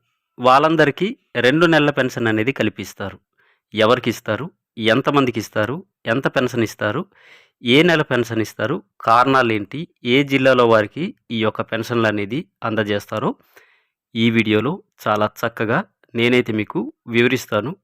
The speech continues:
పెన్షన్ తీసుకుంటున్న లబ్ధిదారులు కంపల్సరీగా వీడియోకి ఒక లైక్నిచ్చి ఇలాంటి చక్కటి పెన్షన్ అప్‌డేట్స్ కోసం ఛానల్ని సబ్స్క్రైబ్ చేసుకొని పక్కన కనిపించే బెల్ సింబల్ క్లిక్ చేసి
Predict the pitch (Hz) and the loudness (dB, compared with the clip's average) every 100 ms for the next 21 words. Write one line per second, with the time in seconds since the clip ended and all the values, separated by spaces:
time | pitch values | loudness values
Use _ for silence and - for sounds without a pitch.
0 | _ 123 160 185 180 156 - 123 131 120 | _ -4 0 0 0 -2 -2 -4 -2 0
1 | 117 101 107 107 104 104 135 - _ - | 2 0 0 0 0 -2 -8 -12 _ -2
2 | 180 190 185 175 156 117 110 110 104 104 | -2 -2 -2 2 2 2 0 -2 -6 -4
3 | 107 113 101 - - _ _ _ _ _ | -6 -6 -14 -14 -16 _ _ _ _ _
4 | _ _ 117 110 104 104 - - 131 - | _ _ -2 0 0 -4 -12 -6 -6 -4
5 | 165 160 117 113 113 101 98 101 - 107 | -6 -4 -4 -4 -4 -4 -4 -10 -12 -16
6 | - 202 _ _ 107 104 110 110 143 - | -14 -16 _ _ -4 0 0 0 -4 -8
7 | - 110 104 - 143 139 107 - 110 139 | -8 -6 -6 -2 -2 -2 -6 -8 -12 -12
8 | - - 117 - 175 151 143 127 120 101 | -10 -8 -6 -4 -4 -4 -4 -6 -4 -2
9 | 101 - 113 113 113 98 _ 95 - | -4 -4 -6 -6 -6 -10 _ -20 -16